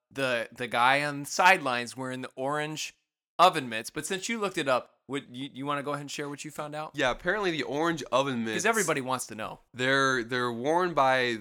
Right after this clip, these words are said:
Speaker 2: the guy who's talking. They're in communication with the, uh, with the T V networks, and basically he's signaling to the officials when it's time to go to commercial break and how many commercials needs to fit in.
Speaker 1: Right.
Speaker 2: He's, he's giving them all that information. He's
Speaker 1: Mm-hmm.
Speaker 2: also keeping track of how much time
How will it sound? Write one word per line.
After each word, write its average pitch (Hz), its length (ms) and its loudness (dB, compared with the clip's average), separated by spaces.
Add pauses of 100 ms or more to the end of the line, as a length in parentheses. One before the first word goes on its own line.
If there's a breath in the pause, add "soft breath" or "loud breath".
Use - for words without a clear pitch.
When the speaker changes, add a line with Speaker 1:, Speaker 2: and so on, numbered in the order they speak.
Speaker 2:
the 110 120 -2
guy 123 400 4
who's 123 200 -8
talking. 123 400 2
They're 110 140 -2
in 113 140 -4
communication 120 840 -4
with 107 200 -8
the, 104 220 -10
uh, 95 220 -8
with 95 160 -14
the 98 80 -14
T 127 240 -6
V 135 120 -2
networks, 139 720 -2
and 107 220 -8
basically 127 320 -2
he's 135 220 -6
signaling 127 320 -4
to 120 100 -10
the 110 80 -6
officials 107 600 -6
when 107 160 -2
it's 101 140 -6
time 113 220 -2
to 107 60 -6
go 104 140 -6
to 101 80 -8
commercial 120 440 -2
break 104 560 -6
and 95 340 -12
how 110 120 -2
many 107 120 -4
commercials 107 520 -8
needs 107 200 -6
to 101 80 -12
fit 104 260 -4
in. 98 320 -4
Speaker 1:
Right. 117 240 -4
Speaker 2:
He's, 113 160 -4
he's 120 180 -6
giving 120 220 -2
them 110 80 -4
all 113 180 4
that 110 280 -2
information. 107 640 -4
He's 101 100 -8
Speaker 1:
Mm-hmm. 123 80 0
Speaker 2:
also - 200 2
keeping 110 360 -8
track 107 320 -2
of 107 80 -6
how 113 120 -6
much 104 200 -6
time 117 400 0